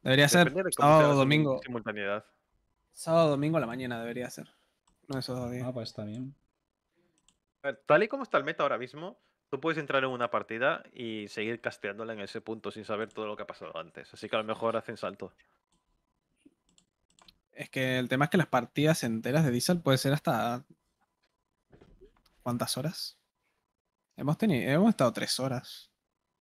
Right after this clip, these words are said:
Speaker 1: en partida, más o menos.
Speaker 2: O sea,
Speaker 1: Hemos
Speaker 2: no
Speaker 1: arrancado a
Speaker 2: está
Speaker 1: las nueve, éramos, hemos terminado a las doce. O sea,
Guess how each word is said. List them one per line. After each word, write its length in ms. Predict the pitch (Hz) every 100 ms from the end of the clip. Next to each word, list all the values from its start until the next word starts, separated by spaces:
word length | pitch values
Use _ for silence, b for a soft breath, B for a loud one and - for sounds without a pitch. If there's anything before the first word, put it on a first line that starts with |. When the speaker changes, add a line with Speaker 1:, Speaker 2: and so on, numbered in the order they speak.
| _ _ _ _ _ -
Speaker 1:
en 140 | 165
partida, 400 | 143 139 143 147 _ _ _ -
más 100 | 151
o 60 | 143
menos. 220 | 151 165 _ _ _ _ _ _ _ _ _ _ _ _ -
Speaker 2:
O 40 |
sea, 100 | 95
Speaker 1:
Hemos 140 | 131
Speaker 2:
no 60 | 135
Speaker 1:
arrancado 240 | 135 143
a 20 | 139
Speaker 2:
está 80 |
Speaker 1:
las 80 | 127
nueve, 580 | 139 165 175 156 147 147 139
éramos, 260 | 135 135 - -
hemos 200 | 131 127
terminado 280 | 131 127
a 40 | 127
las 120 | 113
doce. 320 | 131 135 147 - _ _ _ _ _ _ _ _ _ _ _ _ _ _ _ _ _ _ _ _ _ _ _ _ _ _ _ _ _ _ _ _ _ _ _ _ _ _
O 40 |
sea, 200 | - -